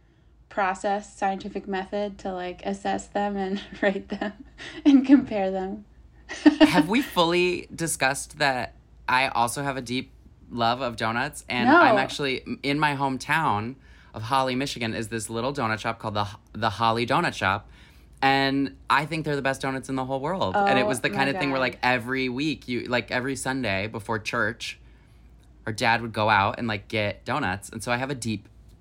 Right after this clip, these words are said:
Speaker 2: passion for donuts as well. I
Speaker 1: Ugh.
Speaker 2: don't use the scientific method, as I've seen. I have seen some of your work
Speaker 1: <laughs>
Speaker 2: on it. We didn't just meet just now.
Speaker 1: Yeah.
Speaker 2: But, uh, I love that.
Speaker 1: Yeah, it's, like, one of my favorite things to do.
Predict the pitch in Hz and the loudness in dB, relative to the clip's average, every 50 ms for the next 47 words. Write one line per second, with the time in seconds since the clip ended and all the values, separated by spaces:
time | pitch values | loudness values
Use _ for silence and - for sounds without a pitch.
0 | - - - 107 98 92 - - 101 95 92 - 107 98 104 95 95 92 - 101 | -20 -10 -2 0 2 2 0 -2 -4 -6 -6 -6 -4 -4 -2 -2 -2 -4 -4 -2
1 | 107 107 101 - 123 123 120 117 104 131 135 120 127 110 104 110 - 117 104 98 | 0 0 2 2 2 2 4 4 2 2 2 0 -2 -2 -4 -2 0 0 0 0
2 | 95 - 92 104 - - 95 95 - 113 117 120 113 107 101 - 104 98 - - | -2 -4 -8 -10 -6 -6 -6 -4 -4 -4 -4 -2 -2 0 0 0 -2 -2 -4 -2
3 | 110 - - 123 127 143 143 - - - 131 120 - 123 117 107 98 107 107 101 | 2 4 4 4 4 4 2 2 2 0 0 0 0 0 0 0 -2 -2 -2 0
4 | 120 156 202 196 - - - - - - 370 - - - - 294 - - 294 294 | 2 2 2 2 0 -6 -18 -16 -10 -10 -10 -10 -2 0 0 2 2 2 0 2
5 | - - - 156 156 156 165 170 156 127 127 120 113 110 113 107 - 107 101 - | 0 2 2 4 4 4 2 0 0 0 0 0 0 0 -2 -2 -4 -4 -4 -4
6 | 101 95 - - 98 - 131 135 135 131 127 131 139 - - 214 196 87 - - | -4 -4 -4 -6 -6 -4 0 0 2 2 0 -2 -6 -8 -6 -6 -6 -6 -6 0
7 | 113 131 139 123 - - 135 127 120 117 113 110 104 104 101 - - - - - | 2 4 4 4 4 4 4 4 4 4 4 4 2 0 -2 -4 -8 -16 -20 -20
8 | - - - - - - 123 131 143 143 139 160 208 240 269 - - 196 - 87 | -20 -20 -20 -14 -6 -2 0 2 4 4 4 4 2 2 0 2 4 4 4 2
9 | 87 - - - 202 208 208 202 190 190 190 - 208 220 214 - 233 220 208 202 | 0 -4 -6 0 4 4 6 6 6 4 2 0 -2 -4 -2 -2 0 0 0 -2
10 | 196 - - - - 196 208 202 196 190 185 190 - 185 180 175 180 - - 180 | -4 -12 -20 -14 -8 -6 -6 -4 -4 -4 -6 -4 -4 -4 -4 -4 -6 -6 -8 -10
11 | 175 175 - - 185 170 175 170 165 170 | -12 -10 -10 -10 -10 -8 -8 -8 -8 -10